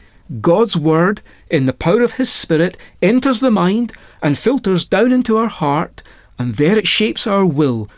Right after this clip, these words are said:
to produce change in our soul. Spiritual transformation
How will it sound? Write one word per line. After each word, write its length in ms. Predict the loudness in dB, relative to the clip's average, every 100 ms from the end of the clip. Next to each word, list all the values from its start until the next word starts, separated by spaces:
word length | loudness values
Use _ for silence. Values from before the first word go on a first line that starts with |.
| -12
to 100 | -8
produce 380 | -6 -2 -2 -4
change 540 | -6 -4 0 0 0 0
in 100 | -2
our 120 | -2
soul. 480 | -2 -2 -2 -4 -12 -20 -20 -20 -10
Spiritual 640 | -6 -2 0 0 -2 -6
transformation 920 | -4 -4 -2 -2 -2 0 -2 -4 -8